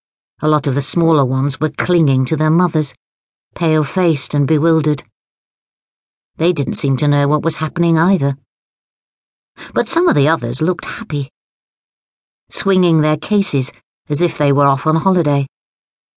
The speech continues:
Perhaps they were. They might end up at the seaside. Emmy blinked thoughtfully. She was almost sure she'd never been out of London.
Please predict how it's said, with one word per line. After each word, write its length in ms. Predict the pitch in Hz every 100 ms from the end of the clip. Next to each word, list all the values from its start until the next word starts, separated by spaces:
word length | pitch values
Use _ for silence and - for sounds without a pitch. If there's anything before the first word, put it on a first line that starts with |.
| _ _ -
Perhaps 320 | 139 - -
they 160 | 160
were. 420 | 147 151 277 156 127 _ _ _ _ _ _ _ _ _ -
They 140 | 156
might 280 | 143 214 208
end 180 | 123 127
up 140 | 156
at 60 | 214
the 80 |
seaside. 680 | 240 269 240 - 147 147 - _ _ _ _ _ _ _ _ _ _ _ _ _ _ _ _ -
Emmy 280 | 180 156 143
blinked 420 | 135 139 131 -
thoughtfully. 680 | - 151 - - 120 147 - _ _ _ _ _ _ _ _ _ _ _ _ _ _ -
She 100 | 208
was 140 | 196
almost 460 | 208 294 302 277 262
sure 340 | - 254 143
she'd 220 | 135 165
never 240 | 170 160 143
been 220 | 151 160
out 200 | 131 131
of 80 | 151
London. 480 | 165 170 156 143